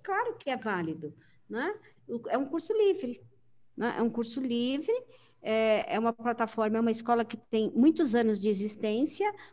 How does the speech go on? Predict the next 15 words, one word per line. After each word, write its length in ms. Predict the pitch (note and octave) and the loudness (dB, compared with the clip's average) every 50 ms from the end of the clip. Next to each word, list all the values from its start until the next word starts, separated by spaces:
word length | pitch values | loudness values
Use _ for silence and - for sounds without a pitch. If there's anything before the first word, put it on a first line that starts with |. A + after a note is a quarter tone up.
| _ _ _ | _ _ _
muitos 320 | A3+ B3+ C#4 C4 - A#3 | 4 4 4 4 4 2
alunos, 640 | B3 A3+ G#3+ G#3 A3+ B3 C#4+ F#4 A#4 A#4 - - - - _ _ _ _ | 2 4 4 4 4 6 4 4 2 0 -6 -14 -18 -20 _ _ _ _
né? 180 | - G#3+ B3 C4+ | -6 -4 -2 0
E 40 | A#3+ | 0
muita 200 | A3 A#3+ A3+ A3+ | 0 0 -2 -4
experiência 600 | - - D#4+ G4+ G#4+ G4 E4 E4 E4+ E4+ - G4 | -6 -6 -2 0 2 4 4 2 2 0 -2 -6
prática. 520 | - - B3+ A3+ G3+ F3 - - - - - _ | -6 -4 -2 -2 0 -2 -4 -6 -14 -16 -2 _
Agora, 420 | G3+ G3+ E3+ G3 F#3 E3 D3+ B2+ - | 0 0 0 -2 -2 -2 -2 -4 -2
não 200 | G3+ B3+ C#4+ C#4+ | -2 0 0 2
dá 260 | A#3 A#3+ B3 B3+ C4+ | 2 2 2 2 0
pra 140 | C4 - D#4 | -2 -2 -4
ensinar 340 | C#4+ - - C#4 C4 B3+ B3 | -4 -2 -2 0 0 0 -2
só 220 | - - - B3 | -4 -4 -2 -2
as 120 | A#3+ A#3+ | -2 -2
práticas 840 | - - _ G#3+ G#3+ A#3 C#4 D#4 D4 - - - - F3 E3+ F3 - | -4 -8 _ -2 -2 0 0 -2 -4 -6 -12 -10 -8 -8 -8 -8 -10